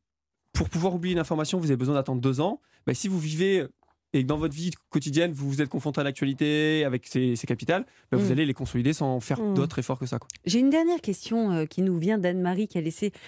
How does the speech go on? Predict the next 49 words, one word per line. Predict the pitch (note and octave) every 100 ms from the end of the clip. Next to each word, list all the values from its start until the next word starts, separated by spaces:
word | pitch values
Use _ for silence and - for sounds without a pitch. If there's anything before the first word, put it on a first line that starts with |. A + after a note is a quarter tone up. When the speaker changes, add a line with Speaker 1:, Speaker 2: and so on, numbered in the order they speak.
| - -
Speaker 3:
euh, | E3+ D#3+ D#3
sur | D3+ F#3
notre | F#3+ - F#3
répondeur. | F#3 - F#3+ F3 F#3 F3+
Donc, | D#3+ E3+ F3
à | C3
quel | - F#3+
numéro ? | G#3 G#3 A#3+ - -
Speaker 1:
Ah, |
alors, | D3+ C3+ A#2+
il |
y |
a | B2
quatre-vingts, | D3+ - A#2 E3+
donc, | B2+ B2+
euh, |
quatre-vingts, | - D3+ C#3+ - D#3+ - _
vingt, | - B2 C3 E3 A3+
après | B2+ D3 C3
Mob, | A#2 B2 B2
donc, | A2+ G#2+
euh, | B2+
trente-neuf, | - A#2+ B2 E3 - - - -
et, | D3 C#3+
euh, |
Nat, | A#2 D3 -
vingt | B2+ B2+
et |
un. | B2 - - F#3+
Speaker 2:
Ouais. | F#3
Speaker 3:
Ah, | - A3
il | G#3+
est |
trop | - A#3+
Speaker 2:
C'est | C4+
Speaker 3:
fort. | A#3 A3+ E4 - A#3+
Speaker 2:
fort. | - -
Speaker 3:
Euh, | A#3
exactement, | A#3+ A3+ C4+ - E4+ B3+ A3+
c'est | B3+
le | G#3+
zéro | G#3+ C#4 C#4+ B3+
un | B3+
quatre-vingts | B3 B3+ A#3+ A#3
vingt | A#3
trente-neuf | F#3+ F#3+ F#3
vingt | F#3 -
et |
un. | A#3+